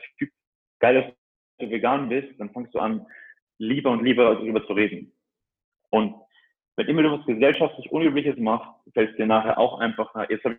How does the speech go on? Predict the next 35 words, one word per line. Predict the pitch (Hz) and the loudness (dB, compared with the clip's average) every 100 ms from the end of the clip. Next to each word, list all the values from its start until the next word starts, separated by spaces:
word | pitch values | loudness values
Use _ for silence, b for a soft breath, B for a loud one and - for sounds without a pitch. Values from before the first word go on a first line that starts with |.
| _ | _
ich | - | -4
eine | 120 | -2
offene | 123 120 104 | -2 -2 -8
Beziehung. | - 147 160 190 - _ _ _ _ _ _ _ _ _ | -6 -4 -2 -4 -10 _ _ _ _ _ _ _ _ _
Ich | 131 | -4
habe | - | 0
gute | 175 165 | 2 2
Erfahrungen | 160 151 147 156 139 | 4 4 4 4 2
damit | 135 135 | 0 0
gemacht, | 127 123 123 - _ _ _ _ _ _ _ _ _ _ _ _ _ _ _ _ _ - | 0 -2 -4 -10 _ _ _ _ _ _ _ _ _ _ _ _ _ _ _ _ _ -2
äh, | 110 110 | 0 0
drüber | 110 113 117 - | 0 0 0 -2
zu | |
reden, | 107 123 117 104 | 0 0 2 2
dass, | 107 - | 2 0
ähm, | 104 104 98 98 98 - _ _ _ _ - | -2 -2 -2 -6 -8 -10 _ _ _ _ -6
dass | 98 | -4
ich | 101 104 | -2 -2
vegan | 104 113 131 | 2 2 2
bin. | 131 123 | 0 -2
Ich | |
habe | 104 | -6
gute | 117 120 | -4 -4
Erfahrungen | 120 110 107 104 | -2 0 2 2
damit | 101 107 - - | 0 -4 -8 -6
ge-, | 95 - - - - | -6 -8 -16 -14 -6
gemacht, | 101 104 - | -2 -2 -2
drüber | 98 98 | -4 -4
zu | 104 | 0
reden. | 98 98 71 | 2 2 -2
Also | 80 | -8
nicht | 95 98 | -8 -4
nur, | 98 107 | 0 4
aber | 92 95 | 4 4
hauptsächlich, | 113 - 110 104 - | 2 0 -2 -4 -8